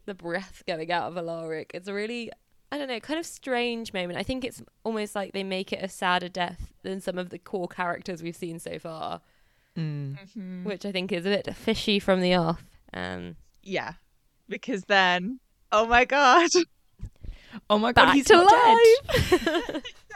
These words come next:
Speaker 1: <laughs>
Speaker 2: I will say, right, I know it's, I know it is the right conclusion to draw, but, like, Rick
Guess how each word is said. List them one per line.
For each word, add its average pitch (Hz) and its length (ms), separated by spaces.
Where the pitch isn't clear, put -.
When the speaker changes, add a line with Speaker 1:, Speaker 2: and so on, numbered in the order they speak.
Speaker 1:
<laughs> - 800
Speaker 2:
I 262 240
will 269 200
say, 143 480
right, 170 180
I 185 80
know 208 220
it's, - 180
I 220 100
know 220 160
it - 140
is 190 200
the 170 140
right 143 300
conclusion 147 580
to 160 120
draw, - 260
but, - 160
like, - 180
Rick 180 360